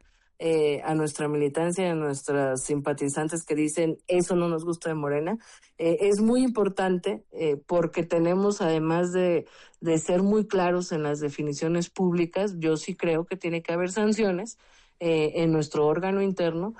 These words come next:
eh, que nos permita que quede muy claro al interior de nuestras filas, eh, que no puedes actuar fuera de nuestros principios y de nuestros estatutos y, y que puedes seguir como si nada pasara.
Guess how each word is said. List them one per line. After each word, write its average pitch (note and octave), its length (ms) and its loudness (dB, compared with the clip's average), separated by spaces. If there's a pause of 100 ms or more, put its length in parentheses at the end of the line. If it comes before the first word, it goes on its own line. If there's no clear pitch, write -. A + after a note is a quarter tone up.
(300)
eh, D3+ 400 2
que E3+ 100 0
nos E3 220 2
permita F3 840 0
que E3 400 0
quede F3+ 280 2
muy B3+ 400 4
claro E3+ 340 0
al D3 140 -2
interior D3 360 0
de F#3 120 -2
nuestras F3 400 -2
filas, F3 460 0 (380)
eh, D#3+ 420 2
que F#3 180 2
no G#3 260 2
puedes G#3 420 2
actuar D#3+ 380 -4
fuera E3 320 0
de D#3+ 140 0
nuestros D3+ 360 -6
principios E3 720 -2
y D3 40 -4
de C3+ 160 -2
nuestros C3 400 -6
estatutos F3+ 720 -2 (360)
y, F#3+ 160 -2
y E3+ 200 0
que D3+ 100 0
puedes E3 320 2
seguir D3+ 300 0
como E3 200 -2
si C#3 160 -6
nada D3+ 280 -2
pasara. D#3 440 -2